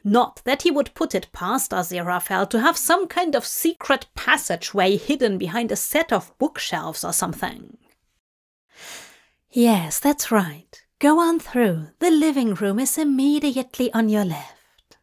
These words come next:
Crowley did as instructed, snorting a laugh when he stepped into the living room and found it to be practically a mirror image of the bookshop downstairs,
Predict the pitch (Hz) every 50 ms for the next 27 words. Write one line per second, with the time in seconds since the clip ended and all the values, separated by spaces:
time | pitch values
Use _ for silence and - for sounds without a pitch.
0 | _ _ _ _ _ _ _ _ _ _ _ _ _ _ _ _ _ - - -
1 | - - _ _ _ _ _ _ _ _ _ _ _ - - 220 220 269 320 311
2 | 311 302 269 202 180 214 202 196 196 196 - _ 214 196 190 190 - - 196 214
3 | 233 233 - - - - 175 180 - - - 185 - - - - - _ _ -
4 | - - 339 359 370 381 381 - 359 339 339 330 311 269 226 214 202 - - -
5 | - - - 226 254 302 311 285 277 330 - - - - - - - - - -
6 | 202 190 180 - 208 180 202 196 208 240 226 233 208 202 202 185 196 208 208 202
7 | 208 208 - - - _ - - 359 370 - - - 262 285 339 359 247 214 214
8 | 214 _ - 311 277 320 311 - - - 311 302 - - - 294 277 - - 277
9 | 277 - - - 277 277 302 320 311 294 294 311 330 311 220 190 180 175 170 -
10 | 208 196 185 185 175 180 - - 294 311 - - 220 185 165 - 277 330 - -
11 | - 233 196 - - - 202 196 196 190 180 - - 240 233 220 220 220 220 -
12 | -